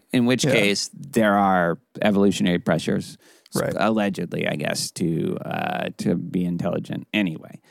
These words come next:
Speaker 2: Right. And you don't need to spin anything that complicated about why having intelligence is good, you know? Like, we're
Speaker 1: <laughs> Right. Uh, but, but, like, the idea that the, like, first,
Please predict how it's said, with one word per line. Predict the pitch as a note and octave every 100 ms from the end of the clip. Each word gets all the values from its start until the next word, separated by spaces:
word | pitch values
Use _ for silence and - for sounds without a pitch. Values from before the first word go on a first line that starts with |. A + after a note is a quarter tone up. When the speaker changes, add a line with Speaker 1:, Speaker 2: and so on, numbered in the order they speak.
| _ _ _ -
Speaker 2:
Right. | D#3+
And | - F3
you | A3+
don't | E4+ D3
need | C#3+ D3+ C3+
to | B2
spin | - C3 C#3
anything | B2 A#2 A#2 A2+ A#2
that | A2 B2 B2
complicated | - - B2 B2+ B2+ A2 G#2+
about | A2+ A2+
why | G2+ A2+
having | A2 A2 A2
intelligence | G#2 - A2+ A2+ -
is | - -
good, | A#2+ A#2+ E2+ G2
you | G2+
know? | G2+ C3+ -
Like, | B2 A#2+
we're | B2 -
Speaker 1:
<laughs> | - - - _ - D3+
Right. | - A2 - - - - - - - -
Uh, | - C3+
but, | C3+ D3 D3
but, | D#3 C#3+
like, | C#3+ C3 -
the | C3+
idea | C#3+ C#3 D#3
that | C#3+ A2
the, | G2+
like, | G2 G2+
first, | - - C#3 D3+ - -